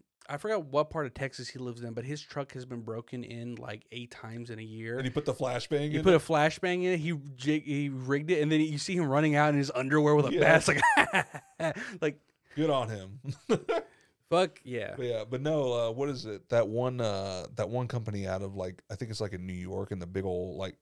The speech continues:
Speaker 2: area up there. It's, it's, like, Yellow Truck or some shit like that.
Speaker 1: Mm, Yellowstone.
Speaker 2: Or something. I don't know. Um, they, uh, I think they just, like, shut,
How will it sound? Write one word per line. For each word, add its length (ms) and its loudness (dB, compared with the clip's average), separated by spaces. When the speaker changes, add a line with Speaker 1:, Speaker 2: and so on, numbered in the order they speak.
Speaker 2:
area 220 -2
up 120 -8
there. 180 -4
It's, 200 -8
it's, 180 -8
like, 140 -8
Yellow 400 0
Truck 360 -4
or 40 -8
some 180 -12
shit 180 -10
like 140 -8
that. 260 -8
Speaker 1:
Mm, 460 -12
Yellowstone. 800 -10
Speaker 2:
Or 60 -16
something. 380 -6
I 80 0
don't 120 -4
know. 240 -14
Um, 440 0
they, 340 0
uh, 480 -2
I 40 -12
think 200 -6
they 100 -4
just, 220 -4
like, 140 -6
shut, 220 -6